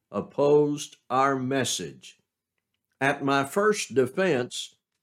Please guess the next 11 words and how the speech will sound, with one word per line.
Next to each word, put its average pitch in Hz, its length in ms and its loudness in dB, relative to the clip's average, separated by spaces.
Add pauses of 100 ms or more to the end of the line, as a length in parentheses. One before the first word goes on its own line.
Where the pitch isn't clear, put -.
(580)
no 156 300 6
one 180 340 6
came 170 360 2
to 143 120 -2
stand 160 540 0
by 107 200 -2
me, 101 360 -2
but 123 360 -4
all 165 380 2
deserted 143 800 2
me. 92 320 -8